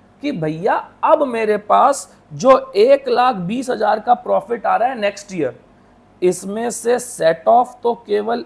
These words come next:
एक लाख का ही हो पाएगा ना? तो बीस हजार बच गए कि नहीं बच गए? इस बीस हजार पर चालीस परसेंट, आठ परसेंट का, आठ का tax भी लग गया।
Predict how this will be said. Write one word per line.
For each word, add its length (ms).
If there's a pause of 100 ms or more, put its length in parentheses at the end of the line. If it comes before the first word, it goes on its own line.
एक 320
लाख 440
का 80
ही 220
हो 160
पाएगा 460
ना? 560 (920)
तो 120
बीस 480
हजार 400
बच 260
गए 220
कि 160
नहीं 180
बच 220
गए? 500 (1080)
इस 200
बीस 380
हजार 320
पर 220
चालीस 500
परसेंट, 680
आठ 300
परसेंट 400
का, 140 (120)
आठ 240
का 140
tax 320
भी 100
लग 160
गया। 180